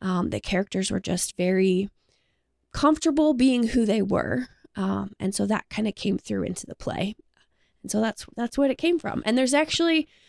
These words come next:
there's what we call a name drop twice in the play. They'll say "comfortably single,"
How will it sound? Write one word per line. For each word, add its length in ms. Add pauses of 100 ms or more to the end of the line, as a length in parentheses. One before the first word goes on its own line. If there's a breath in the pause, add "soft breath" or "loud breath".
(120)
there's 280
what 260
we 80
call 260
a 60
name 360
drop 400 (240)
twice 480
in 100
the 80
play. 380
They'll 180
say 460
"comfortably 400
single," 440